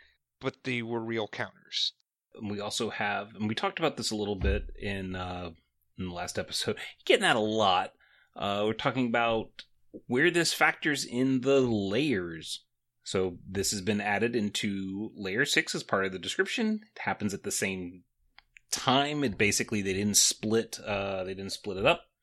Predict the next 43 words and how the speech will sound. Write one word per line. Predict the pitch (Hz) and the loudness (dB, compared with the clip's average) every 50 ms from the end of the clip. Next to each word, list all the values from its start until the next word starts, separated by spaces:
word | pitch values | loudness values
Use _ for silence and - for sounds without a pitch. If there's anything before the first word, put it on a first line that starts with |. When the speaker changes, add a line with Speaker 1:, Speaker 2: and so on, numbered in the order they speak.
| _ - - | _ -6 -2
Speaker 2:
However, | 127 117 117 143 160 175 175 185 190 196 190 - - | 0 4 4 6 4 4 4 2 0 0 -2 -2 2
uh, | 113 110 110 110 110 | 4 6 6 6 4
these | 104 104 110 110 110 | 4 2 0 0 -2
counters | - - - 160 165 170 - 202 190 - | -2 -2 -2 0 0 0 -2 -4 -4 -4
get | - - - - - | -2 -4 -4 -4 -2
timestamps, | - - 160 185 190 - - 240 262 262 254 - - - _ _ _ _ _ _ _ _ - | 0 0 2 2 0 0 0 2 2 0 -2 -6 -8 -10 _ _ _ _ _ _ _ _ -2
and | 165 170 170 165 | 0 2 2 4
so | - 175 170 | 4 6 6
they | 160 156 | 6 6
needed | 151 147 147 143 147 135 | 6 4 4 2 2 4
a | 127 | 6
new | 127 131 131 123 | 6 6 6 6
rule | 120 120 113 113 | 4 0 -2 -2
to | 127 | -2
handle | - - 156 170 185 185 196 190 196 | 0 2 4 4 4 4 4 4 4
it, | 190 - - - | 4 2 -2 -6
and | - 143 156 156 151 151 | -2 0 0 2 2 2
they | 151 135 | 2 2
did | 127 147 | 4 4
a | 143 147 | 4 4
little | 147 139 143 135 | 4 4 4 4
weird | 135 135 135 143 131 - | 6 6 8 6 6 4
thing | - 135 131 131 131 131 127 127 127 123 - - | 4 4 6 6 6 6 6 6 4 2 0 -4
where | - 113 113 117 120 120 120 120 113 - - _ _ - | -4 0 4 6 8 8 8 6 6 2 -2 _ _ 2
if | 147 160 175 180 - - - - - - - - - - - - - - | 4 6 6 6 4 0 -10 -12 -12 -14 -16 -18 -18 -18 -18 -18 -4 0
I | 113 110 | 0 2
get | - 127 127 120 | 4 4 4 4
a | 113 | 2
counter, | - - 185 190 185 - 190 185 175 | 4 6 6 6 8 6 4 4 4
I | 170 127 | 4 2
get | 110 117 | 2 4
a | 107 101 | 2 2
flying | - 147 147 143 147 147 135 | 4 6 6 8 8 6 6
counter, | - - 147 147 139 - 151 151 151 147 - | 6 6 6 6 6 4 0 0 -2 -4 -2
or | - - 113 110 | 2 6 6 6
I | |
get | 107 117 113 | 6 6 4
a | 110 | 4
horsemanship | 101 - 139 143 139 - 139 120 - - 131 123 - | 6 6 6 6 4 4 2 2 2 2 2 2 0
counter, | - - 123 120 117 - 135 131 131 - _ _ _ _ _ _ _ _ - | 0 0 2 2 0 0 0 -2 -2 -4 _ _ _ _ _ _ _ _ -2
or | 107 107 | 0 0
a | 101 82 | 0 -2
poopa | - - - - - 113 110 - | -4 -8 -4 2 4 4 4 4